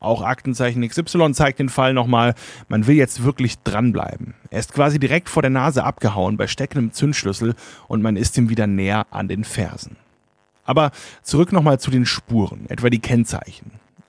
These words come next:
Ein Paar ist vier Tage nach der Entführung in Wiesbaden aus einem Parkhaus in Berlin gestohlen worden.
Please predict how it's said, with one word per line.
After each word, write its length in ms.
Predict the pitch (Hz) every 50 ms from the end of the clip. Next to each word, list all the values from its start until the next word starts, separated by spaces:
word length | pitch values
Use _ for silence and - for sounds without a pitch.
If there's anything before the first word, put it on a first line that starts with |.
| _ -
Ein 200 | 127 139 180 196
Paar 280 | 175 190 185 277 - 185 - - - - - -
ist 140 | - 123 -
vier 180 | - 135 135 127
Tage 280 | - 123 117 110 110
nach 240 | 107 107 107 117 117
der 140 | - - 113
Entführung 400 | 107 107 - - 110 110 110 -
in 140 | - 104 98
Wiesbaden 480 | 104 117 - - 113 98 101 98 101
aus 120 | 92 - 98
einem 160 | 92 101 101
Parkhaus 600 | - - 95 98 101 - - 98 101 107 - -
in 220 | - - 110 107
Berlin 360 | 101 113 113 117 135 151 151 131
gestohlen 540 | 104 - - - - - - - - -
worden. 380 | - - - - - - 110 117